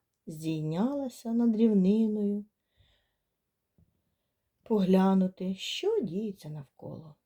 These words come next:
І угледіла берег. До цього вода дивилася вгору і бачила тільки небо і хмари. «Оце так!» вигукнула перша хвиля,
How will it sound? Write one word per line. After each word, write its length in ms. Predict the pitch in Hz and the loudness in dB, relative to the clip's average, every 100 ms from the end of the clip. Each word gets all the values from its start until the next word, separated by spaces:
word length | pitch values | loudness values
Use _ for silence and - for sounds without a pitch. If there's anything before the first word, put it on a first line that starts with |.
| _ _ _ | _ _ _
І 120 | 277 | 0
угледіла 680 | 320 339 440 523 440 403 403 - _ | 0 6 6 6 4 2 0 -8 _
берег. 680 | 175 160 165 160 170 - _ _ _ _ _ _ _ | -14 -12 -12 -14 -18 -20 _ _ _ _ _ _ _
До 140 | 233 294 | -4 -4
цього 340 | - 480 392 | 2 4 4
вода 260 | 381 381 392 | 2 2 0
дивилася 520 | 392 370 370 359 403 | 0 0 -2 0 -2
вгору 400 | 359 381 370 208 | 2 4 6 6
і 60 | 202 | 4
бачила 440 | 214 226 240 233 | 2 0 0 -2
тільки 280 | 233 247 254 | -2 -4 -2
небо 340 | 277 349 285 | -2 -4 -6
і 60 | 269 | -8
хмари. 560 | - 190 175 170 175 - _ _ _ | -6 -6 -6 -10 -14 -18 _ _ _
«Оце 240 | 240 - 294 | -12 -6 -6
так!» 480 | 339 427 196 - - | -2 -2 -4 -8 -6
вигукнула 520 | 208 202 190 196 190 | -2 0 0 0 0
перша 360 | 185 196 196 226 | 0 -2 -2 -8
хвиля, 420 | - 240 196 | 0 2 2